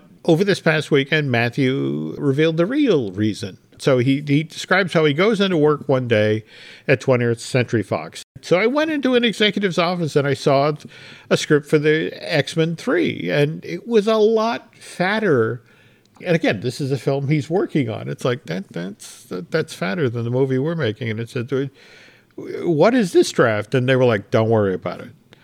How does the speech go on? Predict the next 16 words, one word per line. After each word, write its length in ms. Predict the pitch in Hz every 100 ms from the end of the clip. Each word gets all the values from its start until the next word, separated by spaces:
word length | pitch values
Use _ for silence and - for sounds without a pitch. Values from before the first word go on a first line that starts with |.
| - - -
So 180 | 170 160
I 80 |
grab 420 | 156 160 214 214 127
it 200 | 95 -
and 120 | 120
I, 220 | 117 123
I 100 | 143
read 360 | 123 127 135 139
the 80 | 131
first 300 | 127 123 -
few 120 | 120
pages, 600 | - 151 147 185 113 101
and 160 | 110 107
it 140 | 104
says, 280 | - 117 -
"Africa, 680 | 139 156 - 117 107 101